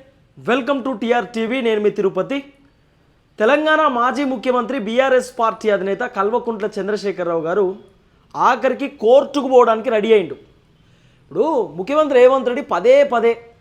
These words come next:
ఏ ప్రెస్ మీట్ పెట్టినా, ఏ మీటింగ్ పెట్టినా, ఏ భారీ బహిరంగ సభ పెట్టినా, లేకపోతే ఏ మీడియా ఛానల్కి ఇంటర్వ్యూ ఇచ్చినా, లేకపోతే ఢిల్లీలో మీటింగ్ పెట్టినా, ఏదైనా సభలు పెట్టినా కూడా ఆయన ప్రధానంగా మాట్లాడేటటువంటి మాట ఏది?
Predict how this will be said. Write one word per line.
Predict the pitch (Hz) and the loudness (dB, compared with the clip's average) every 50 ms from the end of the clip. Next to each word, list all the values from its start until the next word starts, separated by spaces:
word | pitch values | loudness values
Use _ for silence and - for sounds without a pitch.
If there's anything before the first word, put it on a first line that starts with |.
| _ _ _ _ _ _ - | _ _ _ _ _ _ 0
ఏ | 175 208 247 | 4 6 6
ప్రెస్ | 247 - 220 226 220 220 - | 6 6 2 0 0 0 -4
మీట్ | 233 247 202 196 | -6 -2 0 0
పెట్టినా, | 190 175 175 202 190 196 190 190 - - _ _ _ _ _ - | 0 0 -2 -6 -4 -4 -6 -6 -10 -20 _ _ _ _ _ -2
ఏ | 160 185 214 247 262 | 4 6 8 8 8
మీటింగ్ | 247 247 240 240 190 247 233 233 | 6 2 -4 -4 -4 -6 -4 -2
పెట్టినా, | 196 185 175 - 185 202 202 196 - - - _ _ _ 151 | -2 -4 -4 -4 -6 -6 -6 -6 -8 -14 -20 _ _ _ 0
ఏ | 175 208 247 262 | 6 8 8 8
భారీ | 208 208 233 233 233 240 | 8 8 6 6 6 4
బహిరంగ | 208 233 233 233 226 233 | 2 2 0 2 -2 -4
సభ | 220 226 226 214 226 196 | -4 -4 -4 -2 -2 -2
పెట్టినా, | 180 175 - 208 196 208 196 190 - - _ _ _ _ - | -4 -4 -6 -6 -4 -4 -4 -6 -10 -18 _ _ _ _ -4
లేకపోతే | 190 226 214 233 196 208 | -4 -2 -2 0 -2 0
ఏ | 190 185 196 226 247 | 6 8 8 10 8
మీడియా | 262 240 247 247 240 254 254 | 8 6 0 2 2 2 0
ఛానల్కి | 254 254 247 240 240 247 226 190 202 | 0 -2 -2 -2 -2 -4 -6 -6 -10
ఇంటర్వ్యూ | 190 185 226 226 220 226 | -6 -2 -2 -2 0 -2
ఇచ్చినా, | 196 175 170 - 180 202 202 202 196 - - _ _ _ _ 175 | -4 -6 -8 -6 -4 -4 -4 -4 -6 -12 -20 _ _ _ _ -4
లేకపోతే | 202 226 208 226 240 233 | -4 -2 2 2 2 2
ఢిల్లీలో | 180 156 170 196 220 233 254 277 277 277 277 262 | 2 -2 -6 -4 -2 0 0 4 4 4 4 4
మీటింగ్ | 233 226 220 180 233 226 220 | 2 0 -2 -4 -6 -2 -2
పెట్టినా, | 190 165 170 196 190 202 196 190 - - _ _ _ _ - | -2 -2 -2 -4 -4 -4 -4 -6 -10 -20 _ _ _ _ 0
ఏదైనా | 185 220 233 233 240 | 2 2 2 0 -2
సభలు | 226 226 180 180 226 262 285 | -2 -2 0 4 4 4 4
పెట్టినా | 247 254 247 247 220 233 226 | 4 2 0 0 -4 -4 -4
కూడా | 202 220 254 | -4 -4 -4
ఆయన | 262 247 | -6 -8
ప్రధానంగా | 233 - 175 160 190 220 240 262 277 277 277 277 | -6 -6 -4 2 2 4 4 4 2 2 0 0
మాట్లాడేటటువంటి | 262 240 226 220 220 - 214 226 220 208 214 170 185 208 196 185 | 0 0 -2 -4 -2 -2 -2 -2 0 -2 -2 -2 -2 -4 -4 -2
మాట | 175 180 180 190 | -2 -4 -2 0
ఏది? | 196 196 190 247 | -2 -2 -2 -4